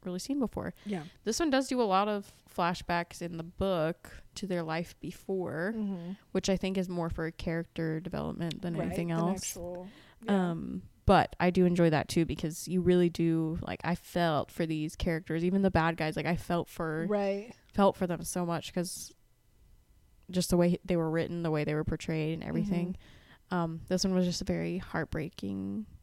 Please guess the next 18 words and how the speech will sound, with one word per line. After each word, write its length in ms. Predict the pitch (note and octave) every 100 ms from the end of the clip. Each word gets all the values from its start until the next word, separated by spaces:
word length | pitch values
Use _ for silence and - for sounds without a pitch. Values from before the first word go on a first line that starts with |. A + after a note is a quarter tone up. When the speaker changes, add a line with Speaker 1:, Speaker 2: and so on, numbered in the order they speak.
| _ _ _
Speaker 1:
And, 260 | F#3+ F#3 F#3
you 60 |
know, 160 | E3+ D#3
you, 240 | D#3+ D3
Speaker 2:
Yeah. 160 | A#3+ A3 G#3
Speaker 1:
I 80 |
always, 420 | - F#3 G3 F3 D#3
like, 160 | D3+ _
you 140 | F#3+
know, 200 | F#3+ F3 F3+
if 80 | F#3+
I 100 | G3
ever 100 | G3+
think 160 | F#3
about 160 | F3+ D#3+
it, 20 |
I'm 80 | D#3+
like, 160 | D#3